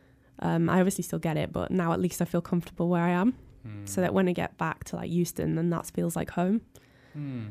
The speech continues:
Speaker 2: So it's just, like, a re-establishing kind of what, where, like, what comfortable is for you.
Speaker 1: Yeah, exactly, like, home.
Speaker 2: Hmm.
Speaker 1: 'Cause, like, being away is a trigger,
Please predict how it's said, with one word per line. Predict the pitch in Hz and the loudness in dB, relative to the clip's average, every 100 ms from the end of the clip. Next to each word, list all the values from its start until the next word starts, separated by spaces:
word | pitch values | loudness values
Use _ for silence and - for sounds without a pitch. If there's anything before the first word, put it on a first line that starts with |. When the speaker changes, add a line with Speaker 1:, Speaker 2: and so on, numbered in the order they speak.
| 98 - _ _ _ - | -12 -18 _ _ _ -6
Speaker 2:
So | 123 | -2
it's | 120 - | -2 -4
just, | 113 | -2
like, | 110 104 113 | 0 0 2
a | 107 101 98 - _ _ _ - | 2 2 0 -6 _ _ _ 0
re-establishing | 120 113 113 110 107 - 104 98 95 | 2 2 0 -2 -4 -2 -2 -2 -4
kind | - 98 98 | -6 -4 -2
of | 95 95 - | -2 -4 -4
what, | 113 107 - - - | -4 -4 -6 -20 0
where, | 110 104 - | 0 0 -4
like, | 101 - - - | -10 -10 -14 -2
what | 117 - | 0 0
comfortable | 113 104 - - | -2 -6 -8 -10
is | 87 92 | -8 -10
for | - 95 | -10 -10
you. | 82 98 - | -8 -12 2
Speaker 1:
Yeah, | 220 202 | 6 8
exactly, | 190 202 190 | 6 4 2
like, | 180 - | 2 2
home. | 196 180 196 269 - - - | 4 6 6 4 0 -12 -6
Speaker 2:
Hmm. | 110 101 98 98 - | -4 -4 -6 -8 0
Speaker 1:
'Cause, | 226 | 2
like, | 196 185 | 4 4
being | 226 202 | 6 8
away | 190 180 175 170 - - - - _ _ - | 6 6 4 2 -4 -20 -20 -20 _ _ -2
is | 190 170 | 2 2
a | |
trigger, | 170 180 165 160 175 | 2 0 2 2 0